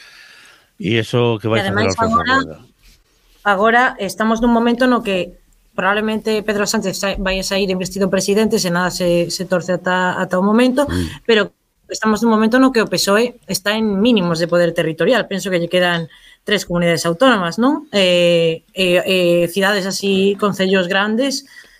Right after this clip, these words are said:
Speaker 2: poucos
Speaker 1: Vigo.
Speaker 2: tamén. Daquela, quero decir, pare-, Vigo, bueno, Vigo non é do pesoe, <laughs> é de Abel Caballero.
Speaker 3: Bueno,
Speaker 2: Pero
Speaker 3: o P P,
Speaker 2: parece
Speaker 3: de
Speaker 2: que
Speaker 3: feito,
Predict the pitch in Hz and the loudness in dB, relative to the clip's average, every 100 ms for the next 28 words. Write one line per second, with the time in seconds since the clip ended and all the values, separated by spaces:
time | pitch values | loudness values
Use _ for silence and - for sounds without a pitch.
0 | _ _ _ _ 220 226 214 175 160 175 | _ _ _ _ 2 4 4 0 -2 0
1 | 226 247 175 - - 160 175 185 202 208 | 2 2 0 -6 -8 -2 0 2 2 2
2 | 220 220 - - 214 185 180 165 180 190 | 0 -4 -12 -4 -2 -2 -2 -2 0 -4
3 | 190 185 208 190 202 190 233 254 240 202 | -2 -2 -2 -2 -2 0 2 2 2 2
4 | 165 160 156 147 - 160 175 269 262 214 | 0 0 -2 -4 -2 -4 0 4 4 4
5 | 196 175 156 285 277 285 285 - - 110 | 0 -4 -2 -4 -6 -8 -10 -10 -12 -8
6 | - - 240 120 127 110 101 120 110 151 | -6 -6 -4 0 0 0 0 0 4 4
7 | 160 127 113 143 135 156 165 | 4 4 4 2 4 2 2